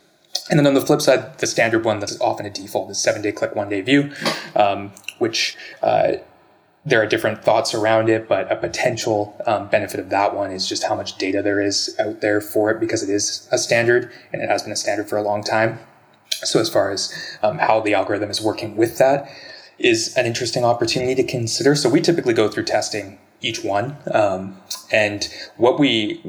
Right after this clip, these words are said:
we often find different creative patterns within them. So it's, it's interesting to consider. You can kind of estimate or guess which ones might perform better depending on which one based on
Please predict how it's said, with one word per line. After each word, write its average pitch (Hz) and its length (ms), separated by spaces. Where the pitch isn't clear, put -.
we 120 140
often 131 280
find 107 200
different 107 260
creative 98 280
patterns 104 540
within 98 260
them. 147 300
So - 240
it's, - 180
it's - 320
interesting 117 540
to 110 80
consider. 113 580
You 113 160
can 113 120
kind 107 200
of - 160
estimate 110 520
or 107 160
guess 98 340
which 104 260
ones 104 240
might 104 280
perform 107 360
better 98 480
depending - 420
on 98 200
which 101 200
one 101 240
based 101 300
on 113 280